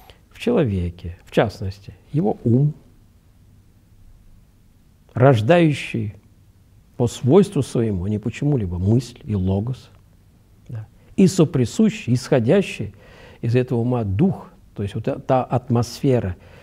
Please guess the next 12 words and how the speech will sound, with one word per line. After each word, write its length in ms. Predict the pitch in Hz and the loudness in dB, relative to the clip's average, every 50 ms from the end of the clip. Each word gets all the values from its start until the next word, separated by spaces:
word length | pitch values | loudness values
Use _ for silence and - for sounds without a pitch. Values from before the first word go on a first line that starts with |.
| - - - | -20 -20 -20
человека, 720 | - - 107 98 98 95 92 143 190 170 - - 95 87 | -8 -6 -4 -2 -2 0 0 2 2 0 0 -2 -8 -8
если 180 | 92 92 - - | -8 -8 -8 -8
хотите, 340 | 117 110 - 120 - 101 98 | -8 -6 -6 -6 -6 -4 -4
моральная 540 | 101 110 107 110 131 139 131 135 123 113 | -2 -2 0 0 2 2 2 2 0 -2
атмосфера, 500 | 107 - 110 101 95 - - - 95 92 | -4 -4 -6 -6 -6 -8 -8 -8 -8 -10
психологическая 720 | - - - 113 - 101 101 104 127 165 151 - - 123 113 | -10 -12 -12 -8 -4 -2 0 2 2 0 0 -2 -6 -8 -6
атмосфера, 480 | - 120 107 92 - - 101 92 92 | -6 -6 -8 -8 -8 -10 -10 -10 -8
которая 320 | - 101 101 - 127 127 113 | -8 -8 -6 -4 -4 -6 -6
соприсуща, 1160 | - - 147 139 135 - 123 127 123 117 - - - 180 185 - - - - - - 87 87 - _ - _ _ _ _ _ _ _ _ _ _ _ _ _ - | -4 -2 -2 -2 -2 -2 -4 -4 -4 -4 -8 -6 -4 -4 -4 -4 -8 -14 -16 -14 -12 -14 -14 -14 _ -20 _ _ _ _ _ _ _ _ _ _ _ _ _ -6
исходит 640 | 110 - - - - 147 175 190 175 180 170 - | -6 -6 -6 -4 2 4 4 6 6 4 2 2
из 120 | 143 131 139 | 0 0 0
этого 280 | 135 123 - 123 117 | -2 -2 -2 -4 -4